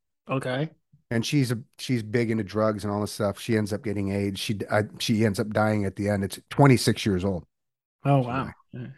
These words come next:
Speaker 1: Yeah, age
Speaker 2: Huge,
Speaker 1: was
Speaker 2: huge heroin user.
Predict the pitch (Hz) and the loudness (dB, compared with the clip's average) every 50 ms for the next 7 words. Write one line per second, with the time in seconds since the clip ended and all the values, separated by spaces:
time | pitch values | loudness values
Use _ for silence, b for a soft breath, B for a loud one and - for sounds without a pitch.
0 | _ - 139 127 123 139 190 196 180 147 123 - - - - _ _ _ _ _ | _ -2 -2 2 6 10 12 12 12 12 10 6 -2 -6 -14 _ _ _ _ _
1 | - - - 196 202 196 180 143 123 - 147 143 147 139 131 127 127 123 120 120 | -8 0 6 8 10 10 10 8 8 6 6 8 8 8 8 8 6 6 6 6
2 | 123 123 117 120 123 123 117 - | 6 6 6 4 4 4 2 0